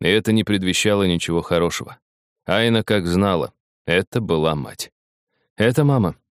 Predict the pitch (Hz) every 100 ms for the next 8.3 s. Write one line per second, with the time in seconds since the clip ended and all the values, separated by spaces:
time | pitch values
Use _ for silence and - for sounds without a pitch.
0 | - 107 117 117 117 120 - - - _
1 | _ _ 92 117 127 113 107 - 98 _
2 | _ _ _ - 101 117 123 - 131 120
3 | 131 - 110 101 107 104 - 98 98 -
4 | 95 101 120 101 - - 87 90 95 -
5 | 82 87 82 - 92 87 78 78 - _
6 | _ _ 82 92 90 85 - 104 117 120
7 | - 95 107 117 - 90 71 73 - 73
8 | 67 - -